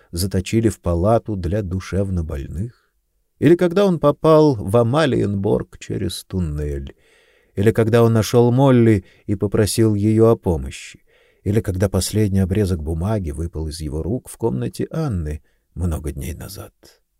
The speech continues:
Теперь Кригер точно попал на борт корабля,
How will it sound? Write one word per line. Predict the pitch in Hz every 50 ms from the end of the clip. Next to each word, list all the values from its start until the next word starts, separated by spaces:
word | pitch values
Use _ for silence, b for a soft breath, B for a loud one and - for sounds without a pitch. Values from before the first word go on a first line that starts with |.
| _ _ _ _ _ _ _ _ _ _
Теперь | - - - - 151 160 151
Кригер | - 120 117 143 180 190 156 156 147 127 110 98 95 b b b b b b _
точно | - 127 147 151 - - - - 117 120 107
попал | - 113 107 - 117 113 110 104
на | 101 101 107 104
борт | 92 92 92 87 - _
корабля, | - - 92 92 90 82 85 85 85 82 80 78 82